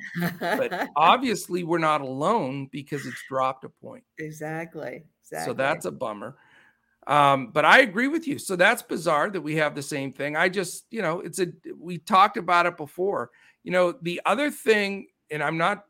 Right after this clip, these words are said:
Speaker 1: trying to say Jason Tatum isn't awesome, and for Celtics fans, I'm not dogging him at all. I love him. But I'm also under the, his P R A, thirty-nine and a half.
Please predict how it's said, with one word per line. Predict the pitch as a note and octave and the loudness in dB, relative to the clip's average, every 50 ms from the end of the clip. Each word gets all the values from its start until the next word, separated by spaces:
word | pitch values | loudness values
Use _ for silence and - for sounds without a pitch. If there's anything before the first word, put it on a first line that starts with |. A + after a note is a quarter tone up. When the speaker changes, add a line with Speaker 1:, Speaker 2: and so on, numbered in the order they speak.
| _ | _
Speaker 1:
trying | - - F#3 E3+ E3+ E3 | -6 -4 -2 0 0 0
to | D#3+ D3 | -2 -4
say | - - E3 D#3+ D3+ D3 - _ | -6 -4 -4 -4 -4 -4 -8 _
Jason | - C#3+ D3 D3+ C#3 - C#3+ C#3 | -8 -6 -6 -6 -8 -10 -14 -12
Tatum | - - C#3+ C3+ C3+ C3+ C3+ B2+ | -8 -6 -6 -4 -4 -4 -6 -6
isn't | B2 B2 B2+ A#2+ | -8 -8 -8 -8
awesome, | G#2+ A2 B2+ C3+ C#3+ C#3+ C#3+ - - C#3+ C#3 C#3 C3+ | -4 0 2 2 2 2 0 -2 -6 -6 -4 -4 -4
and | B2+ A#2+ - | -4 -6 -8
for | A2+ | -10
Celtics | A2 - - D3+ D3 D3+ - D3+ C#3 - - | -10 -4 -2 -2 -2 -2 -4 -10 -12 -12 -10
fans, | - D3 C#3+ C#3+ C#3 B2 | -6 -4 -4 -4 -4 -4
I'm | B2+ B2+ | -6 -8
not | B2 B2 C3+ C#3 - - _ _ B2+ A#2+ | -6 -4 -4 -4 -6 -8 _ _ -8 -2
dogging | D3 C#3 D3+ D#3+ D3+ C#3+ C3+ | 0 2 2 2 0 -2 -4
him | B2+ B2 | -6 -4
at | B2 C3+ D#3+ F3 F3 | -2 0 2 2 4
all. | F3 E3 E3 D3+ B2 A#2+ A#2 - _ _ _ _ _ _ | 4 4 4 4 2 2 -2 -6 _ _ _ _ _ _
I | C#3 D3 | -4 -2
love | D3 D#3 D#3 E3+ G3 G#3 E3+ | -2 0 2 4 4 4 4
him. | C#3 A2 A2 - - _ _ _ _ _ _ _ _ _ | 0 -2 -4 -8 -14 _ _ _ _ _ _ _ _ _
But | - D#3+ D3+ D3+ - | 2 4 4 4 4
I'm | - D3+ F#3 A3+ B3+ | 4 6 6 6 6
also | B3+ G#3+ A3+ C4+ C4 - C4+ A3 F3+ D#3 D3 - _ _ _ | 6 4 4 2 0 0 2 2 2 2 0 -4 _ _ _
under | D3 E3+ G3 F#3 F#3+ F#3 F3 | -2 0 0 2 0 0 0
the, | E3 D#3 | 0 -2
his | C#3+ D3 F#3+ E3+ - | -2 -2 -4 -4 -4
P | - - - G3 G3 F#3+ | -8 -12 -8 -2 0 2
R | F#3 F3+ F3 E3 | 4 6 6 6
A, | D#3+ E3+ G#3 A3+ D#3 | 6 4 4 2 -2
thirty-nine | A#2+ - - - E3+ E3 E3 F3 F3 D#3 D#3 D3 D3+ D#3 D3+ | -4 -8 -8 -4 -2 -2 -2 -4 -4 -2 0 0 0 0 -2
and | C3+ C3 | -4 -4
a | B2+ | -6
half. | C3 D3+ D3+ E3 F3 D3+ B2+ B2+ B2+ - | -4 -2 -2 0 0 0 -2 -4 -6 -10